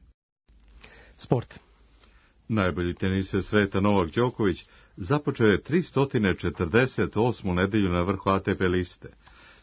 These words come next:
Speaker 2: Pre dve sedmice je obezbedio prvo mesto na kraju godine,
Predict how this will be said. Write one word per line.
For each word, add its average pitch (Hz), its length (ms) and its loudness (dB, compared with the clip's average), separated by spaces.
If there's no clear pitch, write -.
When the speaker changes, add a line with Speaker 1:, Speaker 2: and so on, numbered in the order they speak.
Speaker 2:
Pre 113 180 2
dve 110 180 4
sedmice 131 420 0
je 117 40 4
obezbedio 104 580 0
prvo 127 280 0
mesto 101 340 0
na 85 120 0
kraju 92 280 0
godine, 82 420 -4